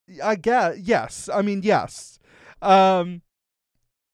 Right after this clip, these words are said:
Sammy then interrupts Santana because he has an even more pressing issue he wants to talk about here. He turns to Jericho and he says, "I know what's going on here.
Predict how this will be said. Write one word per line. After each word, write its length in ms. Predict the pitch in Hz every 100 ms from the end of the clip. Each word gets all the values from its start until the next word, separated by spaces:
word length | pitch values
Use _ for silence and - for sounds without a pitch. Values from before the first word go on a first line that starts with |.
| -
Sammy 480 | - 269 262 269 254
then 200 | 214 214
interrupts 520 | 202 190 190 175 -
Santana 560 | - 170 160 170 160 147
because 380 | 151 - 147
he 140 | - 214
has 220 | 180 165
an 60 | 151
even 220 | 147 143
more 160 | 135
pressing 520 | 127 - 208 196 180 156
issue 320 | 139 - 135
he 100 | 127
wants 260 | 127 120
to 100 | -
talk 220 | 123 120 120
about 220 | 117 110
here. 220 | 123 123 - - -
He 100 | 202
turns 420 | - 277 262 240
to 80 | -
Jericho 480 | 185 185 170 175 175
and 80 | 165
he 60 | 160
says, 320 | - 147 - _ 196
"I 60 | 302
know 100 | 269
what's 180 | 156 -
going 240 | 156 131
on 160 | 123 120
here. 220 | 131 143